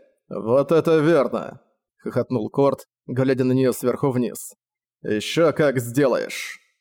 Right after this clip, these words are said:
Арик отворил дверь и вошел, держа в руках длинную плоскую шкатулку из полированного дерева. «Открой ее», приказал Корт. «Пусть посмотрит».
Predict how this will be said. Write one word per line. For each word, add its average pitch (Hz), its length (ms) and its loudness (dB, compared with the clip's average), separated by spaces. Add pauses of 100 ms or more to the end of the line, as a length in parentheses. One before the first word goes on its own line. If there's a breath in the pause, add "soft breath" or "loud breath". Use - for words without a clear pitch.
(320)
Арик 160 280 0
отворил 131 400 0
дверь 131 260 0
и 127 40 2
вошел, 123 440 2
держа 120 340 0
в 123 60 -4
руках 127 340 0
длинную 127 500 0
плоскую 135 460 -2
шкатулку 131 600 -2
из 120 100 -4
полированного 127 640 2
дерева. 110 560 -2 (420)
«Открой 127 720 2
ее», 92 320 -6 (360)
приказал 117 480 -2
Корт. - 460 -4 (680)
«Пусть 143 440 0
посмотрит». 135 920 -2